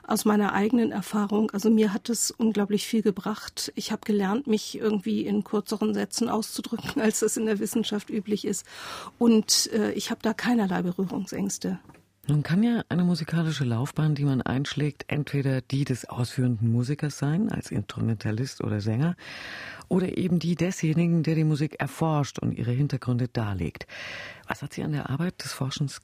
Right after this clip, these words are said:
Speaker 2: gereizt?
Speaker 1: Ja, das ist eine ganz, ganz spannende Frage. Also ich habe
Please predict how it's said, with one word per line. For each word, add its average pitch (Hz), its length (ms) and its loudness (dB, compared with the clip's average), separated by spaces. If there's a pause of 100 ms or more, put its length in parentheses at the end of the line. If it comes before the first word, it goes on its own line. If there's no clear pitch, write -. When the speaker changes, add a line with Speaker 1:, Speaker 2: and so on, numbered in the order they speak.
Speaker 2:
gereizt? - 680 -8 (920)
Speaker 1:
Ja, 214 140 2
das 220 220 2
ist 262 100 -2
eine 254 140 2
ganz, - 560 0
ganz 233 320 2
spannende 240 480 4
Frage. 220 640 0
Also 196 400 2
ich - 220 -4
habe 247 100 -4